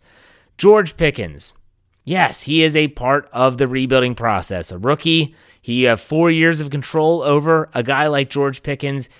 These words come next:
He is a part of the plan. He's also one of the reasons why the Steelers were able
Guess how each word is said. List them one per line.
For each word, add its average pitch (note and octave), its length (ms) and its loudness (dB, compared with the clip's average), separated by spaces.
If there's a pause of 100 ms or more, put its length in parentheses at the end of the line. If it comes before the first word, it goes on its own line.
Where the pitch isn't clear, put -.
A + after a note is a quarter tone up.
(100)
He D3+ 300 0
is C#3 120 0
a D3+ 60 -2
part B2+ 320 0
of A#2 60 -6
the A#2 100 -2
plan. G#2 300 -6
He's G2 220 -8
also A2+ 280 -6
one A#2 160 -2
of A#2 60 -4
the A2+ 60 -2
reasons A#2 420 -4
why B2 500 4 (280)
the A#2+ 80 -4
Steelers C#3+ 440 2
were C#3+ 160 0
able D3 540 0